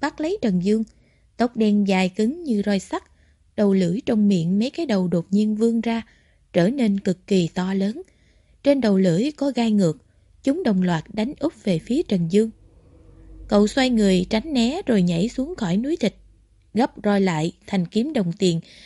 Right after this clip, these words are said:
đâm vào cái đầu người trước mặt. Nó định dùng tóc dài quấn lấy mắt cá chân cậu, dùng cái lưỡi đáng sợ mở miệng cậu để chui vào.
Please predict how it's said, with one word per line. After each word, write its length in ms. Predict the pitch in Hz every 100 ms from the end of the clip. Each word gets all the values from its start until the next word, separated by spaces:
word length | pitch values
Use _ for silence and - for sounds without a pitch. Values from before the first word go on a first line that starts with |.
| - -
đâm 200 | 262 262
vào 200 | 214 185
cái 160 | 285
đầu 160 | 285 202
người 240 | 185 180
trước 260 | 165 320 269
mặt. 180 | 196 - _ _ _ _ -
Nó 140 | 226
định 260 | 262 180 190
dùng 200 | 190 170
tóc 180 | 247 302
dài 240 | 208 190 180
quấn 240 | 214 254
lấy 180 | 330 277
mắt 180 | 302 302
cá 120 | 277
chân 320 | 294 247 202
cậu, 280 | 196 185 165 - _ _ _ _ _ _
dùng 240 | 190 208 190
cái 140 | 269
lưỡi 320 | 285 180 165
đáng 240 | 240 254 349
sợ 340 | - 208 165
mở 280 | 185 180 180
miệng 240 | 294 185 190
cậu 280 | 180 165
để 140 | 185 226
chui 200 | - 240
vào. 260 | 226 180 160